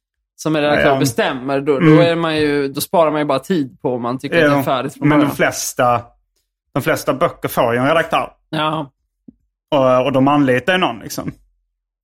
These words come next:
Speaker 1: Jo, det är klart.
Speaker 2: Och de
Speaker 1: Men
Speaker 2: flesta filmer får, eh, får en producent.
Speaker 1: Absolut, men pro-, det är skillnad där, för
Speaker 2: Mm.
Speaker 1: redaktören med bok är ju den
Speaker 2: Mm.
Speaker 1: som förläggaren anlitar, liksom.
Speaker 2: Ja, just
Speaker 1: Förläggaren
Speaker 2: det.
Speaker 1: bestämmer om man ska ge ut boken.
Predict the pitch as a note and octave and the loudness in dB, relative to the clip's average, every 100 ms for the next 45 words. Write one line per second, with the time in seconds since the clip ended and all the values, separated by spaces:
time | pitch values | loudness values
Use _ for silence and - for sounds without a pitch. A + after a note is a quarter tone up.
0 | _ - C#3 C3+ - E3 D3 C#3+ E3 C3 | _ -8 -6 -6 -4 -2 0 2 0 -2
1 | - C3+ D#3 D3 C#3 B2+ D3+ C3+ B2+ C3+ | -2 -2 0 2 2 0 0 0 0 0
2 | B2 A2+ B2+ - C3+ B2 B2 B2 E3 D#3 | 0 -2 -2 -2 -2 0 -2 -2 -2 0
3 | G#3 C3 A#2+ - - - D3+ D#3+ - F#3 | 0 -2 -6 -16 -20 -8 -4 -4 -4 -4
4 | C#3 E3+ D#3 G3 F#3 F3 G#3+ F#3+ F#3+ D3 | -2 -2 -2 -2 0 0 0 0 0 -2
5 | C#3+ D#3+ D#3+ - D#3+ D3+ D3+ F3+ F#3 - | 0 0 -2 -2 0 2 0 0 -4 -6
6 | D#3 E3 D#3+ D#3+ - - C#3+ D3 D3 C3+ | -6 -4 -2 -2 -4 -4 -2 0 2 2
7 | A#2 D3+ C#3+ - F3+ E3 D3 D3+ F3+ F3 | 0 -2 -6 -4 -2 -2 -2 -2 -2 -2
8 | F3 C#3+ C3+ _ F3 E3 - - A2 D#3 | -2 -2 -4 _ 0 0 -2 -6 0 2
9 | D#3 E3+ E3 C#3 D3 - D#3 C#3+ D3 D3 | 4 2 2 0 0 -2 -2 0 -2 0
10 | D3+ F3 - C#3+ D3+ | 0 0 0 -2 2